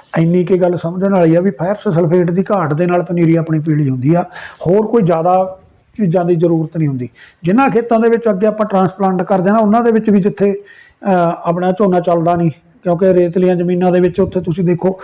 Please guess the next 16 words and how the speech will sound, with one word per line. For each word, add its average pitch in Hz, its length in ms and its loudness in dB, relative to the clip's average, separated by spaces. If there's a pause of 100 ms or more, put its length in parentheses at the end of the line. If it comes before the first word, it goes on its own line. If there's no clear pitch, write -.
(240)
ਲੋਹੇ 175 240 2
ਤੱਤ 208 240 -2
ਦੀਆਂ 202 180 2
ਹੀ 196 60 0
ਸਪਰੇਆਂ 214 360 -2
ਕਰਨੀਆਂ 170 300 2
ਪੈਂਦੀਆਂ 117 320 -10
ਨੇ। 104 80 -20 (560)
ਸੋ 190 240 2
ਇਹ 208 40 2
ਲੋਹਾ 190 240 2
ਤੱਤ 190 280 -8
ਫੈਰਸ 170 360 -2
ਸਲਫੇਟ 165 440 -2
ਹੀ 165 80 0
ਹੁੰਦਾ। 143 360 -2